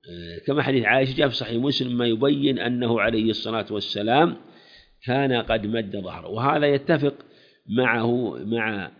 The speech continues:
وضع اليدين، لأنه وتر يديه عليه الصلاة والسلام، وثبت ح-،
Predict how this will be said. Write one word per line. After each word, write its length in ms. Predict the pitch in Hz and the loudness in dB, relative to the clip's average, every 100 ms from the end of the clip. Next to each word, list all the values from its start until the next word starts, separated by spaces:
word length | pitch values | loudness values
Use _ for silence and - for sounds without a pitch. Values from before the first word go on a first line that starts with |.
| _ _ | _ _
وضع 240 | 120 131 120 | 2 2 4
اليدين، 420 | 120 104 127 135 | 2 2 2 2
لأنه 280 | 131 139 131 | 2 4 4
وتر 560 | 143 147 - 139 123 | 6 4 4 0 2
يديه 520 | 117 110 120 107 104 98 | 2 2 2 2 2 2
عليه 280 | 104 98 | 0 -2
الصلاة 400 | 101 - 101 101 95 | -2 -6 -8 -8 -8
والسلام، 360 | 92 90 82 | -8 -8 -6
وثبت 320 | 101 151 156 110 | 0 2 0 -2
ح-، 180 | 104 | -6